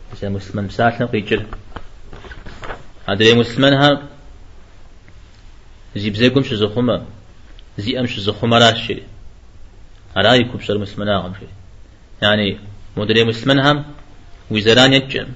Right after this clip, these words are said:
ويبزاكجي، ويأجي. أرا مسلمان. وهاجر رجي. هجرة فجد الدزوسر. الله حمي مدار. زبهنا راش.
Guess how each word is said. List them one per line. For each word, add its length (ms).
ويبزاكجي، 680
ويأجي. 540
أرا 200
مسلمان. 480
وهاجر 640
رجي. 300
هجرة 360
فجد 180
الدزوسر. 500
الله 160
حمي 200
مدار. 420
زبهنا 420
راش. 280